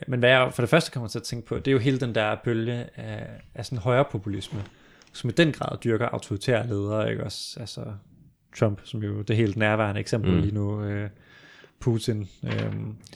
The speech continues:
Speaker 1: som der, der er jo helt klart sådan noget der, og som jeg også synes, man møder på den, øh, den politiske højrefløj i Danmark, øhm, øh, hvor, hvor man helt klart taler det her autoritære aspekt af det politiske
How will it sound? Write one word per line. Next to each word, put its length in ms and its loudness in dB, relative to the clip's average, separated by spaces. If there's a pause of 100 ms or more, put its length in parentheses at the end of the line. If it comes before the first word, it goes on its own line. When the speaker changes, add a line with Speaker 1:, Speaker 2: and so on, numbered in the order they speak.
(440)
Speaker 1:
som 240 -4
der, 180 -4
der 80 2
er 60 4
jo 60 4
helt 240 4
klart 180 2
sådan 100 -4
noget 100 2
der, 80 6
og 140 0
som 120 -2
jeg 60 6
også 120 2
synes, 220 -2
man 260 -4
møder 220 4
på 200 -2
den, 300 -6
øh, 240 -6 (500)
den 80 0
politiske 400 0
højrefløj 440 2
i 40 -4
Danmark, 460 -4 (160)
øhm, 360 -10 (1400)
øh, 120 -8 (100)
hvor, 240 2
hvor 200 2
man 440 -4
helt 260 2
klart 240 -2
taler 260 0
det 120 -4
her 100 0
autoritære 720 2
aspekt 480 -4 (360)
af 200 0
det 120 0
politiske 560 2